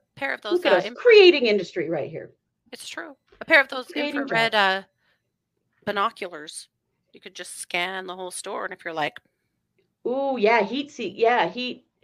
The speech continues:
Speaker 1: Yeah, heat
Speaker 2: yeah, the
Speaker 1: seeking,
Speaker 2: ones that
Speaker 1: yeah.
Speaker 2: show heat, heat
Speaker 1: A heat-seeking
Speaker 2: signatures.
Speaker 1: missile, yes, that. <laughs>
Speaker 2: This could be a whole, like, you could start a whole security firm around
Speaker 1: Yep.
Speaker 2: <laughs> false mannequin identification.
Speaker 1: Right?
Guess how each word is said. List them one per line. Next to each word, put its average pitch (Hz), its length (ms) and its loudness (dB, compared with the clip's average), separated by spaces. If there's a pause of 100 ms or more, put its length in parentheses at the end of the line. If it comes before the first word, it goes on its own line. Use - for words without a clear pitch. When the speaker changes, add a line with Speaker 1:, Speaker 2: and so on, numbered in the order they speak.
(100)
Speaker 1:
Yeah, 202 120 2
heat 247 200 2
Speaker 2:
yeah, 214 160 6
the 180 60 6
Speaker 1:
seeking, 190 160 4
Speaker 2:
ones 196 120 4
that 220 60 8
Speaker 1:
yeah. 175 180 4
Speaker 2:
show 185 160 6
heat, 262 440 -4
heat 247 360 -14
Speaker 1:
A 208 120 4
heat-seeking 392 400 6
Speaker 2:
signatures. 349 180 4
Speaker 1:
missile, 233 320 4
yes, 240 340 4
that. 277 240 8 (140)
<laughs> - 140 -8
Speaker 2:
This 277 160 0 (840)
could - 80 6
be 381 140 8
a 330 100 10
whole, 349 540 0
like, 269 280 0 (300)
you 330 120 0
could 403 160 4
start 294 360 0
a 262 120 2
whole 320 440 0
security 269 560 -4
firm 170 480 -2
around 190 460 0
Speaker 1:
Yep. 202 140 2 (840)
Speaker 2:
<laughs> - 100 -20
false 240 360 -2
mannequin 202 760 -4
identification. 165 720 -10 (520)
Speaker 1:
Right? 190 420 -4